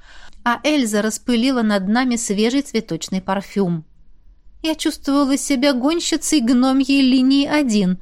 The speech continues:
только там толпа артефакторов наспех заправляла и ремонтировала электрокэбы, а меня подруги приводили в приличный вид перед новым заездом. Тьфу ты, свиданием.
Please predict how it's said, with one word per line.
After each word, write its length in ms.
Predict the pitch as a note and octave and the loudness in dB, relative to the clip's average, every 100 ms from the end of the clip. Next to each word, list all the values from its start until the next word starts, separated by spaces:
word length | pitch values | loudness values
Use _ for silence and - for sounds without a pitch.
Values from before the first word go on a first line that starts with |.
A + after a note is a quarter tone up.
| - - | -6 -4
только 320 | C4+ - D4+ | -2 -2 -2
там 240 | D4+ D4 | 0 0
толпа 400 | - B3 B3+ C#4 | 0 -2 0 0
артефакторов 800 | A#3+ - C4+ D4+ - A#3 A3+ - | 0 -2 -4 -4 -4 -2 -2 0
наспех 360 | B3+ C#4 A#3+ A3+ | -2 -2 -2 0
заправляла 600 | A3+ A3 A3 A3+ B3+ A#3+ | 0 0 0 2 0 0
и 80 | |
ремонтировала 920 | A3+ G#3+ G#3 G#3+ C4 C4+ B3 A3+ A3+ | 0 0 0 0 0 0 0 0 0
электрокэбы, 1080 | A3 A3+ B3 B3 - - - E4+ B3 F#3 F3+ - - - - - - | 0 0 0 -2 -2 -4 -2 0 2 2 -2 -4 -14 -20 -20 -8 0
а 100 | D#4+ | 2
меня 280 | D#4+ D#4+ D#4+ | 2 2 2
подруги 460 | C#4 C4 C#4+ A#3 | 0 2 2 2
приводили 640 | A#3 A3+ A#3 C4 B3+ B3 | 0 0 2 2 2 0
в 60 | A#3+ | 0
приличный 520 | A#3+ B3+ C4 - B3 | 0 2 0 0 2
вид 220 | A#3+ C#4 | 2 0
перед 260 | - A3 G#3+ | 0 0 2
новым 240 | B3+ B3 | 2 2
заездом. 800 | A#3 C4 B3 A3+ F#3 G3+ - B3+ - - | 2 2 2 0 0 -2 -2 -8 -8 -6
Тьфу 180 | - A#4 | -4 -2
ты, 220 | E3 - | -2 -2
свиданием. 760 | - F#4+ C4+ G#3 G3+ F#3+ F#3+ | -2 0 2 2 0 0 -2